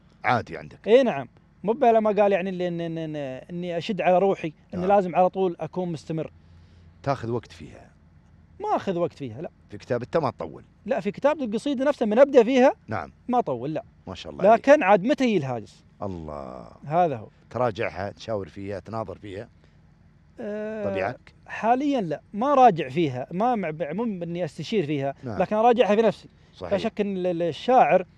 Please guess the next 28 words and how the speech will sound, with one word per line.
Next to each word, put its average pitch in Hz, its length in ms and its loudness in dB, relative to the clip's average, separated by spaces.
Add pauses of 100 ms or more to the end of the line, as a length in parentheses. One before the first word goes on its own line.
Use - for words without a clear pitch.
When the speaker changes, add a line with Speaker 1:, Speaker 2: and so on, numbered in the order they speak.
(220)
Speaker 2:
هو 262 160 2
عين 185 320 4
الناقد 208 480 2
لنفسه، 147 380 -8
ل-، - 40 -10
Speaker 1:
أكيد. 143 300 -4
Speaker 2:
لقصيده 139 480 -4
بالذات. 117 200 -8
Speaker 1:
أكيد، 107 260 -10 (140)
أكيد. 101 360 -14
Speaker 2:
فطبعًا 233 680 -2 (280)
أنظر 240 460 0
للقصيدة 170 540 -4
بعين 151 280 -2
الناقد، 147 540 -4
وأراجعها 220 680 2
مرة 165 360 -2
ومرتين 170 400 -4
وثلاث، 156 340 0 (280)
لين 359 100 -4
أشوفها 226 360 0
نا-، 214 200 0
جاهز 185 360 8
إنها 143 160 -6
تنتشر. - 380 -14 (600)
Speaker 1:
تنشرها 139 360 0
بعد 107 200 -2
فترة. - 320 -12